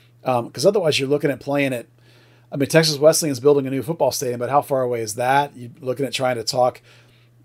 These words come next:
T C U into letting you play there, I guess, or playing at Farrington Field like the Vaqueros did, I guess. I mean, I'm not even sure the city of Fort Worth is all that involved. You know, it's more Keller I S D in Tarrant County, I think. Um,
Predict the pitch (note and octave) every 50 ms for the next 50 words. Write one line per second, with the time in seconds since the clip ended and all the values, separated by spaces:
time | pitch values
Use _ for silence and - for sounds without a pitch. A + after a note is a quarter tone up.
0 | _ - - C#3 C#3 B2+ - B2 A2+ B2 C3 C#3+ D3+ D3+ C#3+ C#3+ D3+ D3+ D#3 D#3
1 | D#3 - D3+ D3+ D#3 D#3 D#3 D3+ D3+ D3+ C3+ C#3+ D3 D#3+ D#3 - - A2 - -
2 | C3 B2+ C3+ C#3 C#3 C3+ B2+ A2+ - _ _ - C3 C3 C3+ B2 C3+ B2 - D3+
3 | D3 C3+ B2+ - B2+ G#2+ A#2 - - A2+ A#2 C3+ D3 C#3+ - - D#3+ D#3+ D#3+ E3+
4 | D#3 D3 D3+ D#3 E3+ F3+ E3 - - C3 B2 B2+ B2+ B2 A#2 A2+ _ _ - -
5 | - - _ _ _ _ _ _ - C#3 C#3 D3+ D#3+ F3 D3+ C#3 C#3 - - D#3+
6 | C#3+ C#3 - - - D#3+ E3 F3 D#3 B2+ - - D3 C#3 C3 C3 D3 D3+ C#3+ C#3
7 | B2+ G#2+ C3+ C3 B2+ C3 C3 B2 A#2+ A#2 G#2+ A2+ A#2+ C#3 D#3 C#3+ A#2+ A2+ A#2 B2
8 | - B2+ B2+ B2+ B2 G#2+ - C3+ C#3+ D#3 D3+ - - D3+ C#3 C3+ C3 B2 B2 B2+
9 | B2 A#2+ A#2+ - - C3+ C3+ C3 A#2 A2+ C#3 C3+ A#2+ A2 - C3+ C#3+ D3+ C#3+ B2
10 | A2+ A2 G#2+ D3 C#3+ C3+ B2 G#2 - _ _ - - _ - _ _ _ _ _
11 | _ - - C#3 B2+ A#2+ A#2+ A#2 A2 G#2+ G#2 - -